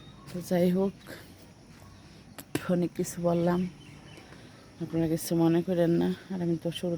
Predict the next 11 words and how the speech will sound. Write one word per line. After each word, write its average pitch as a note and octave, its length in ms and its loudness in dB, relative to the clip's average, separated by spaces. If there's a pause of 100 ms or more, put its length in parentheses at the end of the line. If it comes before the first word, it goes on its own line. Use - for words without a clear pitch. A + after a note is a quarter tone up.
থেকে E3 180 -2 (100)
বলতেছি, E3+ 440 -4 (300)
একটা E3+ 240 -8
সহজ F3 320 2
সরল D#3+ 200 0 (140)
মানুষ, E3 240 2 (840)
এত - 80 -8 (140)
প্যাঁচ E3 200 2 (120)
পুচ E3 180 -2 (100)
বুঝি E3 300 2
না। F#3+ 60 4